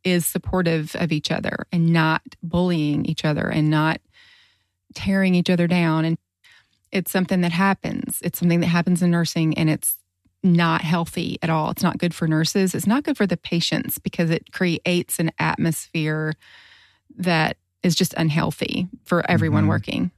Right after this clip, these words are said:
Speaker 1: It's just not a good environment. So we definitely don't do that, but that, that adds to the stress.
Speaker 2: Right.
Speaker 1: One thing that you talk about a lot is the, the lack of flexibility in a nurse's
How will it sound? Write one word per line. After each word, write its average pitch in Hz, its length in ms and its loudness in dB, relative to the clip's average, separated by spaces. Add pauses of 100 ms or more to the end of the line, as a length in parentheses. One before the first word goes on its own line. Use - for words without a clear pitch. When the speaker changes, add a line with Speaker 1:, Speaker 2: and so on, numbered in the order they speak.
Speaker 1:
It's - 160 -4
just - 160 -2
not 160 120 0
a 160 40 -2
good 165 140 -4
environment. 160 480 -2 (420)
So 170 180 2
we 208 200 4
definitely 226 380 2
don't 185 180 2
do 180 140 2
that, 165 280 0
but 165 260 -2
that, 190 200 0 (160)
that 190 340 -2
adds 165 380 -4
to 175 240 -6
the 160 140 -4
stress. - 500 -8 (260)
Speaker 2:
Right. 104 480 -2 (220)
Speaker 1:
One 254 220 2
thing 226 160 2
that 175 100 0
you 190 460 -2 (100)
talk 170 240 -2
about 175 160 -2
a 175 60 -2
lot 165 400 -2
is 180 140 -4
the, 180 100 -4 (160)
the 185 100 2
lack 170 340 0
of 170 100 -2
flexibility 170 880 -2 (100)
in 170 600 2 (520)
a 185 80 0
nurse's 170 840 0